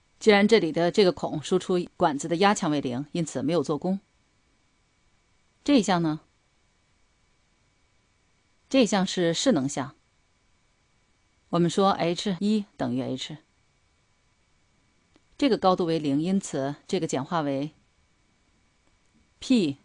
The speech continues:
G H加上P V一的平方乘以V二，等于这个。因此这个等于 P 除以二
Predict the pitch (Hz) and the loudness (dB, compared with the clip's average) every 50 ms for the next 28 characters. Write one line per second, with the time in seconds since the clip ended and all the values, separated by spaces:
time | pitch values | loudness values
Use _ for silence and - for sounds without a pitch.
0 | _ - - 202 170 143 143 147 147 - - 170 143 - - - 175 160 160 156 | _ -4 -2 0 0 0 -2 -6 -6 -8 -8 -10 -10 -10 -8 -6 -6 -6 -4 -6
1 | 170 147 143 139 _ _ _ _ _ _ _ _ _ _ _ - - 220 208 180 | -6 -8 -8 -10 _ _ _ _ _ _ _ _ _ _ _ -10 -6 -4 -2 -2
2 | 143 139 156 _ _ _ - 175 185 190 196 196 202 202 202 208 208 208 _ _ | -4 -6 -8 _ _ _ -6 -4 -2 -2 0 0 -2 -2 -2 -2 -4 -6 _ _
3 | _ _ - 160 151 - - - 156 156 170 - 196 196 202 208 _ _ _ _ | _ _ -10 -10 -8 -8 -6 -4 -4 -4 -2 0 0 -2 -2 -4 _ _ _ _
4 | _ _ _ _ _ _ _ _ _ _ _ - - 180 165 160 143 160 156 156 | _ _ _ _ _ _ _ _ _ _ _ -14 -8 -6 -4 -4 -4 -4 -4 -4
5 | 165 175 151 143 - _ _ _ _ _ _ _ _ _ _ _ _ _ _ _ | -4 -4 -6 -6 -12 _ _ _ _ _ _ _ _ _ _ _ _ _ _ _
6 | _ _ _ _ _ _ _ _ _ _ _ _ _ _ _ _ _ _ _ _ | _ _ _ _ _ _ _ _ _ _ _ _ _ _ _ _ _ _ _ _
7 | _ _ _ _ _ _ _ _ _ _ _ _ _ _ _ _ _ _ _ _ | _ _ _ _ _ _ _ _ _ _ _ _ _ _ _ _ _ _ _ _
8 | - - 175 175 175 185 - 214 185 - 151 131 - _ _ _ _ _ _ _ | -10 -6 -2 0 0 2 2 2 0 0 -2 -6 -8 _ _ _ _ _ _ _
9 | _ _ _ _ _ _ _ _ _ _ _ _ _ _ _ _ _ _ _ - | _ _ _ _ _ _ _ _ _ _ _ _ _ _ _ _ _ _ _ -2
10 | 202 208 208 - - 156 147 143 - - - 202 185 - 156 143 139 - - 147 | 0 0 2 2 0 -2 -2 -4 -6 -2 0 0 0 0 -2 -6 -6 -4 -4 -4
11 | 127 131 143 143 - - 208 170 139 131 _ _ _ _ _ _ _ - - - | -2 -2 -4 -6 -6 -4 -4 -4 -4 -6 _ _ _ _ _ _ _ -18 -12 -8
12 | 156 143 139 139 135 135 - | -6 -6 -6 -6 -8 -10 -12